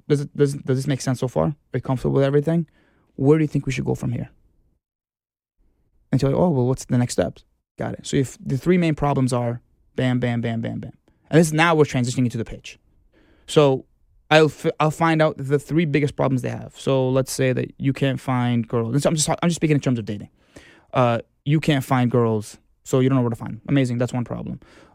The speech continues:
Uh, your online dating profile sucks. That's the second problem. And you're, you have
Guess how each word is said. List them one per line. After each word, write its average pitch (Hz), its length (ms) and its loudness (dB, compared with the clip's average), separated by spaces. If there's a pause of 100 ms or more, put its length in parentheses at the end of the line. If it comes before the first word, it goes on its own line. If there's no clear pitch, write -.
Uh, 127 100 2
your 127 200 4
online 151 220 2
dating 139 180 2
profile 123 320 -2
sucks. - 360 -12
That's - 120 -8
the - 40 -10
second 123 180 -4
problem. 127 480 -6
And 123 440 0
you're, 131 380 0
you 135 100 2
have 123 220 0